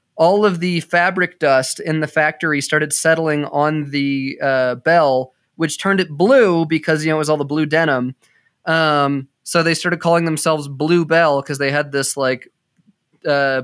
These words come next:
big bell that was covered in blue denim dust, which, uh, might have been quaint at the time, but, like, a lot of the people that worked in these factories had horrible respiratory problems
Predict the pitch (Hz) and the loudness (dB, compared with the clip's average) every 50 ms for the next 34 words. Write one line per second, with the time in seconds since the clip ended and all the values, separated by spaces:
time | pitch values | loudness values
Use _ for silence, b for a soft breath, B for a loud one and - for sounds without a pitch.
0 | - - 165 165 156 - 156 151 147 151 147 - 156 147 - - - 151 147 151 | -4 -4 -4 -4 -4 -2 0 2 2 2 2 0 -4 -6 -8 -4 -4 -2 -2 -2
1 | 147 139 139 127 143 143 139 127 123 123 135 139 135 123 - 78 73 - - - | -2 -4 -6 -6 -6 -6 -6 -4 -4 -2 -2 -2 -4 -4 -6 -8 -8 -8 -10 -14
2 | - - _ _ _ _ _ _ _ _ _ - 175 214 220 214 202 208 - - | -16 -20 _ _ _ _ _ _ _ _ _ -2 2 4 4 4 2 0 -4 -6
3 | - - - _ _ _ _ _ _ _ _ _ - 170 180 180 175 170 165 165 | -6 -8 -12 _ _ _ _ _ _ _ _ _ 0 2 4 4 4 6 4 4
4 | 156 156 - _ _ _ - 190 233 294 302 269 226 233 220 - - - 208 214 | 2 0 -4 _ _ _ -2 0 0 2 2 2 0 0 -2 -2 -2 -2 0 0
5 | 240 247 - - 185 180 190 175 - - 175 170 180 202 220 233 233 226 185 - | 0 -2 -4 -6 -6 -6 -8 -8 -4 -2 0 2 2 2 0 0 -2 -4 -2 0
6 | 165 160 151 135 165 151 143 143 139 - - - - - 160 156 160 160 185 202 | 2 2 2 2 0 0 0 0 -2 -4 -12 -4 -2 0 2 2 2 2 2 0
7 | 185 190 190 - 208 202 202 202 185 175 160 160 151 135 139 139 143 160 180 185 | -2 -6 -6 -4 -4 -4 -2 -2 -2 0 0 0 -2 -2 -4 -4 -2 -2 -2 -4
8 | - - 180 180 160 156 156 156 151 147 147 147 143 135 - - 143 135 139 139 | -8 -14 -10 -6 -4 -2 -2 -2 -4 -4 -4 -4 -4 -6 -4 -2 -2 0 0 -2
9 | - 170 170 170 175 165 165 165 165 156 156 147 - - - - 160 175 190 202 | -2 -4 -2 -2 -2 -2 -2 -2 -2 -2 -2 -6 -10 -14 -10 -4 0 2 2 2
10 | 220 208 190 202 196 170 143 143 139 147 - - - 185 185 196 190 196 196 190 | 2 2 2 0 0 0 2 2 2 0 0 -2 -4 -4 -2 -2 -2 -2 -2 -2
11 | 190 202 190 202 202 208 220 226 226 226 214 - b | -2 0 2 2 2 2 2 0 0 -2 -2 -6 b